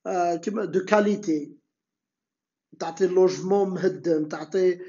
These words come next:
تعطيك دراهم باش دير لا كومباني فالسة. لي ب-، يا با ان اورغانيزم اللي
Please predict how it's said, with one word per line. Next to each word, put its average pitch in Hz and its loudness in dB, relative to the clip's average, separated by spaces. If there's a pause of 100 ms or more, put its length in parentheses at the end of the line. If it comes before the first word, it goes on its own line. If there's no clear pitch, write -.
(500)
تعطيك 175 -2
دراهم 190 2
باش 180 0
دير 180 2
لا 180 0
كومباني 196 2
فالسة. 180 -2 (440)
لي 202 0
ب-، 139 -10 (560)
يا 233 4
با 254 2
ان 214 0
اورغانيزم 196 -2
اللي 151 -4